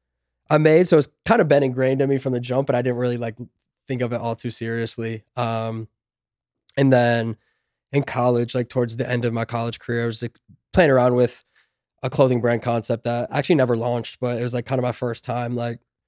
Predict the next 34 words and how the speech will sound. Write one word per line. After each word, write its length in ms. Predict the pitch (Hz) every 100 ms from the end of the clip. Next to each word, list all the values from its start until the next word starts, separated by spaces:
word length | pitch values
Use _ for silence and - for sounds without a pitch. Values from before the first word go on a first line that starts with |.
| _ _ -
digging 240 | 139 127
into 200 | 123 117
business 500 | 120 120 113 120 -
and, 120 | 117 117
like, 200 | 117 -
thinking 300 | 123 120 113
through 580 | 120 117 120 117 113 107
all 260 | 120 123
the 80 | 117
aspects 460 | 117 113 - 120 -
of 140 | 117
it 100 | 113
and 80 | 113
what 120 | 113
it 60 | 110
takes 300 | 123 117 - -
to 260 | 117 113 - _ _ _ _ _ _ -
go 100 | 139
from 160 | 131 123
ideation 560 | 123 123 120 - 127
to 100 | 120
execution. 920 | 120 131 - 120 123 117 127 127 123 -
Um, 640 | 127 120 117 120 120 120 120 _ _ _ _ _ _
and 180 | 143 139
then, 640 | 127 123 123 123 120 120 - 131
yeah, 240 | 139 131
and 120 | 127
then 100 | 127
from 180 | - 120
there, 340 | 120 120 123 117
it's 100 | 120
just, 200 | 117 117
like, 380 | 120 - - _ _ _ _ _ -
after 640 | 131 120 127 120 120 117